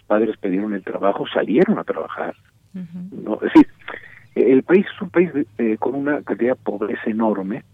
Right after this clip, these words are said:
Speaker 1: que tuvo que reaccionar de una manera, mm, muy distinta. Entonces, mm, tengo la impresión que la, la,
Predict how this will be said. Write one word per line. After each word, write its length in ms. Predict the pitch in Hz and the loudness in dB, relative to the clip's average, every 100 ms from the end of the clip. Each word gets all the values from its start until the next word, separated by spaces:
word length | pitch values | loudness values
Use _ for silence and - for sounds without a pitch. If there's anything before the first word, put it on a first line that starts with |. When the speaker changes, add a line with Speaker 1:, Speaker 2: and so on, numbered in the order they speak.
| _ _ _ _ - - _ | _ _ _ _ -20 -20 _
Speaker 1:
que 80 | - | -10
tuvo 260 | - 131 135 | -8 -4 2
que 100 | 131 | 4
reaccionar 520 | 107 98 110 104 117 | 4 2 -2 -2 0
de 60 | 120 | 0
una 160 | 123 110 | -2 -2
manera, 540 | 104 107 107 117 131 _ - - - - | -2 -2 0 -2 -4 _ -20 -20 -20 -18
mm, 340 | 107 104 95 101 | -14 -12 -8 2
muy 180 | 120 135 | 4 4
distinta. 500 | 123 190 170 110 - - - - - - - - | 2 -2 0 0 -2 -14 -20 -20 -20 -20 -20 -12
Entonces, 340 | 123 165 170 175 - - - - - | -2 2 4 2 -2 -20 -20 -20 -8
mm, 340 | 123 120 120 120 - - | -4 0 0 -2 -8 2
tengo 200 | 175 175 | 2 4
la 60 | 175 | 2
impresión 360 | 156 113 139 135 | 4 4 2 2
que 140 | 117 | 0
la, 480 | 104 101 98 101 - - | 2 -2 -4 -6 -10 -14
la, 640 | 110 98 95 - 98 95 | -10 -8 -8 -10 -14 -14